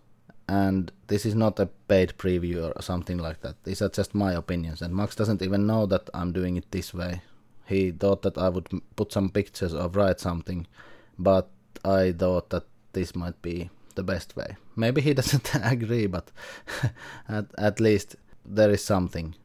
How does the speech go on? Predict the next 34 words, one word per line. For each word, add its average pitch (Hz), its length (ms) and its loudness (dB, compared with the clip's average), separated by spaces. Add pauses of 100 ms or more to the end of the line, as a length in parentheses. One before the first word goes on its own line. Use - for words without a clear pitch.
(120)
But 98 220 2 (400)
this 101 280 0
is 101 140 0
not 98 300 -2
paid 87 220 -2
in - 120 -8
any 90 200 -4
way, 85 200 -4
or 85 220 -4 (880)
my 98 380 0 (160)
opinion 110 460 2
is 95 140 -2
not 104 220 0
affected 98 560 -4
by 90 160 -4
anything, 87 380 -4
except 120 320 -2
that 110 140 0
they 110 140 6
are 104 100 4
Finnish, 123 500 0 (160)
and 98 420 -2
I 95 160 -4
want 95 200 -2
Finnish 104 340 0
to 92 180 -4 (640)
<laughs> - 640 -20
do 107 280 4
well. 95 400 4 (460)
But 95 320 -2 (400)
most 110 300 2
of 104 140 0
all, 95 140 2
I 90 300 -2